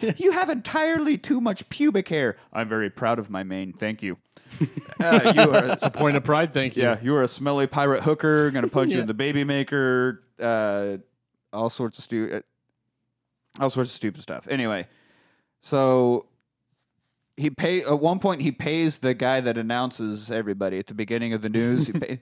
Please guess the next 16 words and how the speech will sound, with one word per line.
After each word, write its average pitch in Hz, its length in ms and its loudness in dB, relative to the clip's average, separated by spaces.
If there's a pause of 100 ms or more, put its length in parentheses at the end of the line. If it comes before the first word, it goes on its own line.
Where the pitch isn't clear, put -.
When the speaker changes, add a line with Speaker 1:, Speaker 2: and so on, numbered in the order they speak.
(120)
Speaker 2:
to 139 80 -8
call 131 260 0
her 123 60 0 (120)
Tits - 380 -6
McGee. 254 880 0
Speaker 3:
With 143 160 2
Ron 226 380 4
Burgundy 208 520 4
and 147 220 2
Speaker 2:
And 120 120 -2
Speaker 3:
Tits 262 160 2
Speaker 2:
Tits 254 220 0
Speaker 3:
McGee. 277 180 4
Speaker 2:
McGee. 262 300 4
She's 160 140 0
like, 147 140 -4